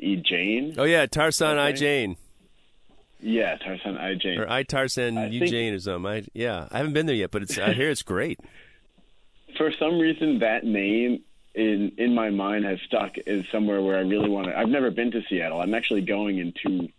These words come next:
Speaker 1: in two weeks.
Speaker 2: Really?
Speaker 1: Um, for the first time, yeah. Uh, I'm gonna check out Slayer Espresso and, um,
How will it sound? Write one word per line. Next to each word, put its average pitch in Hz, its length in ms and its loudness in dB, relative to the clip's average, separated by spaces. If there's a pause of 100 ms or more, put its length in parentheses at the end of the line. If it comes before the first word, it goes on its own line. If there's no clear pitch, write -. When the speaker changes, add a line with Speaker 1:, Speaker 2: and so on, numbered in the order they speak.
(100)
Speaker 1:
in 92 160 -4
two 117 180 0
weeks. 117 280 0 (160)
Speaker 2:
Really? 143 420 2
Speaker 1:
Um, 92 580 -2
for 104 100 -4
the 95 100 -4
first 98 240 -4
time, 95 200 -4
yeah. 87 220 -2 (720)
Uh, 104 680 2 (540)
I'm 107 200 -2
gonna 107 160 0
check 110 240 2
out 110 260 2 (140)
Slayer 107 400 2
Espresso 101 880 0
and, 85 260 -4
um, 85 560 -4